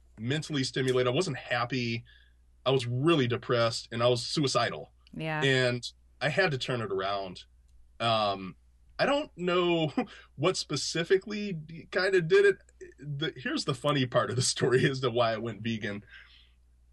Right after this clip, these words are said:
Speaker 1: The, the, the kind of painstaking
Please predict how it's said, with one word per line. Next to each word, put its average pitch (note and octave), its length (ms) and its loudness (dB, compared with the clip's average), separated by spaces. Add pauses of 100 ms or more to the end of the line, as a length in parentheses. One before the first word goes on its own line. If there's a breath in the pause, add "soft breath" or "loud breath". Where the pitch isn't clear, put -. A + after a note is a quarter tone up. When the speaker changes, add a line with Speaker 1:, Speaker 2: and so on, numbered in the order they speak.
(460)
Speaker 1:
The, D#3+ 260 2
the, C3 440 2
the B2+ 200 2 (140)
kind G3+ 180 2
of A#2+ 100 -4
painstaking F3 760 -2